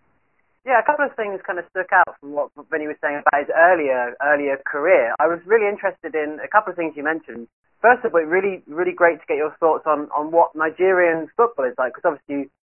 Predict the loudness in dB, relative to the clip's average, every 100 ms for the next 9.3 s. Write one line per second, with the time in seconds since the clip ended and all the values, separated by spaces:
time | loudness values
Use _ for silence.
0 | _ -2 0 2 0 -2 0 6 6 4
1 | -8 -4 -2 -2 -6 -14 -8 -8 -6 -6
2 | -4 -4 -6 0 2 2 2 4 4 0
3 | -8 -8 -8 -6 -2 0 0 -2 -8 -8
4 | -6 -8 -8 -12 -4 -4 -4 -12 -12 -20
5 | -20 _ _ 2 2 2 0 0 0 -6
6 | -8 -14 4 4 6 2 2 2 2 -2
7 | 0 -4 -4 _ -4 -4 -8 -8 -6 -4
8 | -6 -2 -4 -4 -12 -10 -8 -4 -4 -2
9 | 2 2 2